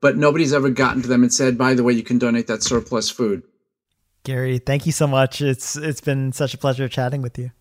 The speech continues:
Speaker 1: Thank you. It's a pleasure. Thank you very much.
Speaker 2: Sankofa and ample harvest dot org aren't the only organizations of their kind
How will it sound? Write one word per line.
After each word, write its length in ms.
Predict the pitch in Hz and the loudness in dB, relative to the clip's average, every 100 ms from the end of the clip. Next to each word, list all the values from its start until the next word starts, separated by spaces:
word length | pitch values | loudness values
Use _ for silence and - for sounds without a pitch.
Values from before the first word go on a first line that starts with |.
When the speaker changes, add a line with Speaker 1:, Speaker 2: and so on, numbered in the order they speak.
| - | 0
Speaker 1:
Thank 340 | 196 208 202 | 4 4 6
you. 160 | 180 151 | 6 6
It's 100 | 123 | 4
a 60 | |
pleasure. 400 | 117 147 135 123 | 0 0 2 0
Thank 240 | 107 147 151 | 0 -2 -2
you 60 | |
very 220 | 131 131 | 0 4
much. 340 | 131 117 - - _ _ _ _ _ _ _ _ _ _ _ _ _ _ _ _ - - - - - - - - - _ - _ - - - - - - | 4 2 -2 -14 _ _ _ _ _ _ _ _ _ _ _ _ _ _ _ _ -20 -20 -20 -20 -20 -20 -20 -20 -20 _ -20 _ -20 -20 -20 -20 -20 -10
Speaker 2:
Sankofa 540 | - 165 196 208 208 | 0 0 2 -2 0
and 160 | 196 156 | -2 -2
ample 320 | 131 123 131 | -2 -4 -4
harvest 420 | 107 110 107 101 | -2 -2 -2 -4
dot 180 | 101 95 | -4 -4
org 280 | 95 95 92 _ | -4 -4 -8 _
aren't 200 | - 254 | -4 -4
the 80 | - | -2
only 280 | 135 147 123 | 2 4 4
organizations 840 | 107 104 104 87 90 87 87 85 | 2 0 0 -2 -4 -4 -6 -6
of 80 | 82 | -6
their 100 | 85 | -6
kind 440 | 82 87 85 85 | -4 -4 -4 -4